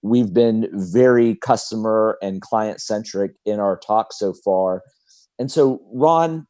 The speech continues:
let's say a business is now kind of out of that growth phase, they're out of that startup phase, and they're really wanting to, to rock and roll, if you will, in scaling their business.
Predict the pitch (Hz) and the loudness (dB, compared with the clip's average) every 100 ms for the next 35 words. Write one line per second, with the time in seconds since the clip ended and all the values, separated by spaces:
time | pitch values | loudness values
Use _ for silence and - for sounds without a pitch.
0 | _ 120 160 - - 143 143 143 - 110 | _ -6 -6 -6 0 2 2 0 0 0
1 | 131 127 127 120 - 113 107 101 98 - | 0 0 0 -6 -4 -4 -4 -4 -8 -10
2 | - - 110 127 131 131 131 120 98 104 | -14 -10 -2 2 4 4 2 -4 -2 2
3 | 120 123 123 - 117 113 - 113 113 113 | 4 4 2 2 0 0 -2 -2 0 -2
4 | 104 98 - 110 110 113 - - 110 110 | -4 -6 -2 -2 0 0 -2 -4 0 0
5 | 113 - 107 104 101 98 92 104 113 110 | 0 -2 -4 -2 -6 -6 -4 0 2 2
6 | 104 104 101 101 98 95 95 90 - 147 | 0 -4 -4 -8 -6 -4 -2 -6 -4 0
7 | 143 151 151 139 135 135 135 127 - 120 | 4 2 2 -4 0 2 2 0 -4 -6
8 | 113 117 117 117 107 113 113 113 113 - | -2 -2 -2 -2 -4 -6 -6 -6 -8 -8
9 | - - 123 123 120 113 110 - 104 110 | -10 0 2 4 2 0 -2 -6 0 4
10 | 110 104 98 110 107 104 95 - - - | 4 4 2 2 0 -4 -4 -4 -10 -12